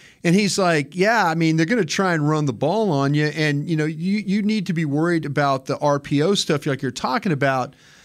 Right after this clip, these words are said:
but the R P O from the running aspect of it. You know, you can't, you know, y-, talking to people about how to play against this,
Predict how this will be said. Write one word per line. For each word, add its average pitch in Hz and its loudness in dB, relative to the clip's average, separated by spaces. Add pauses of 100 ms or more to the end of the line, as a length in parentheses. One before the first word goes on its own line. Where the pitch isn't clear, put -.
(280)
but 180 2
the 185 0
R 175 2
P 175 -2
O 180 2
from 165 -4
the 139 2
running 165 2
aspect 117 -6
of 104 -4
it. 101 -8
You 151 0
know, 143 0
you 143 0
can't, 196 -2 (360)
you 170 -2
know, 147 -2
y-, 294 -14 (400)
talking 220 -2
to 175 2
people 180 0
about 151 0
how 170 0
to 170 -2
play 170 0
against 147 -2
this, 127 -2